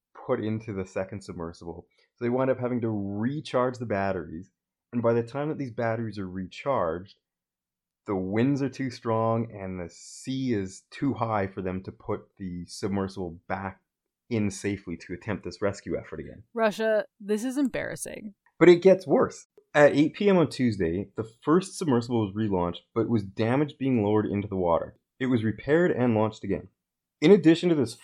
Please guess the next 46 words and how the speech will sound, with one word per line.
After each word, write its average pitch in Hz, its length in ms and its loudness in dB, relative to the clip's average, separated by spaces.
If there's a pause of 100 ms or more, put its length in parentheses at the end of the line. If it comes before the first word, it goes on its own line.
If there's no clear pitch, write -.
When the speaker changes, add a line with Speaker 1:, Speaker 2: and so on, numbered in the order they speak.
(120)
Speaker 1:
first 143 380 -2
rescue 110 460 0
vessel 87 320 -2
that 90 80 0
had 98 120 -4
the 98 60 -4
two 120 220 -4
submersibles 92 600 -4
on 78 180 -2
it, - 160 -6 (260)
a 113 80 -6
crane 139 540 -2
ship 98 320 -6
with 95 180 -4 (220)
a 107 80 -2
much 127 260 0
more 123 180 2
maneuverable 101 520 -2
submersible 90 560 -6
was 90 120 -8 (140)
brought 104 320 -2
to 120 60 -16
the 117 100 -8
site, 85 380 -10 (500)
but 123 380 0 (240)
weather 127 420 4
got 135 160 4
the 113 60 -4
best 110 260 2
of 85 60 -6
it, 87 160 -2
and 101 340 -2
they 117 280 -2
weren't 110 440 -2
able 101 280 -6
to 101 120 -8
launch 92 460 -6 (180)
the 87 380 -10 (120)
submersible 101 680 -2
that 85 100 -6
was 90 140 -10
carried 90 320 -8
on 80 100 -8
this - 140 -16
crane 123 340 -4
ship. - 240 -14